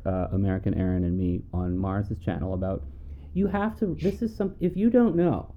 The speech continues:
if you didn't really put yourself through a bit of a gauntlet and put yourself through a rigorous questioning of whether transition is going to be the right decision for you, then there's always going to be a lingering doubt. I mean, I'm speaking out of turn 'cause I haven't transitioned, but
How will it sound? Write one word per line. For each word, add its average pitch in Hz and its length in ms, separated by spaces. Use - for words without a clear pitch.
if - 160
you 214 120
didn't 220 380
really 175 260
put 180 280
yourself 156 420
through 127 140
a - 40
bit 123 120
of 120 80
a 117 40
gauntlet 110 600
and 131 120
put 156 160
yourself 160 320
through 156 120
a 127 60
rigorous 135 440
questioning 127 420
of 95 80
whether 92 460
transition 117 400
is 90 100
going 110 240
to - 80
be - 60
the - 80
right - 260
decision - 340
for 90 100
you, 76 220
then 151 140
there's 151 180
always 165 320
going 135 140
to 117 80
be 117 80
a 113 60
lingering 101 440
doubt. 113 380
I 120 80
mean, 135 140
I'm 135 100
speaking 143 240
out 120 80
of 104 80
turn 90 220
'cause 90 140
I 87 60
haven't 85 280
transitioned, 90 420
but 95 140